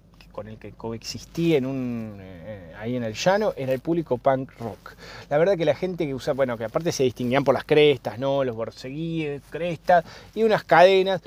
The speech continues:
que los distinguían de, de otros géneros parecidos, porque también usaban cadenas y borseguías, los heavy, pero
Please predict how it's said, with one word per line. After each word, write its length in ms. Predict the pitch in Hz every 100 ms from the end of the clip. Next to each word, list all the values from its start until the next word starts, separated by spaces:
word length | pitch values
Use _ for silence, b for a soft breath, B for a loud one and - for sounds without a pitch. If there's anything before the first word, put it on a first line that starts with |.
| B _
que 100 | 160
los 140 | 160
distinguían 480 | 147 - 165 180 170
de, 220 | 151 147 139
de 320 | 143 160 175
otros 340 | 156 147 147
géneros 280 | - 160 165
parecidos, 580 | 139 127 123 180 131 120
porque 260 | 113 107 127
también 300 | 110 147 147
usaban 300 | 143 131 127
cadenas 520 | 123 151 151 143 120
y 40 |
borseguías, 420 | 139 135 170 190
los 120 | 156 131
heavy, 300 | 208 147 123
pero 460 | 139 202 175 180